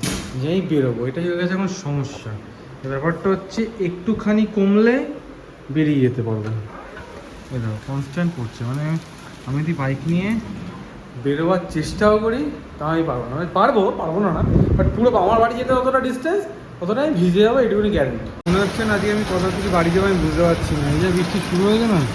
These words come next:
বিভৎস বৃষ্টি শুরু হয়েছে। শুধু বৃষ্টি না, হাওয়া দিচ্ছে তার সাথে,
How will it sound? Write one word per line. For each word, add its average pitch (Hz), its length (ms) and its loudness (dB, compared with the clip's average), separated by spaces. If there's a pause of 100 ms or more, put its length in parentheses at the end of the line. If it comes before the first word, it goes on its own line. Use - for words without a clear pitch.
(640)
বিভৎস 160 400 4 (120)
বৃষ্টি 165 260 2
শুরু 135 200 0
হয়েছে। 123 220 -2 (520)
শুধু 170 160 2 (100)
বৃষ্টি 190 400 4
না, 185 80 8 (200)
হাওয়া 170 320 6
দিচ্ছে 196 200 0 (120)
তার 208 160 4
সাথে, 226 180 2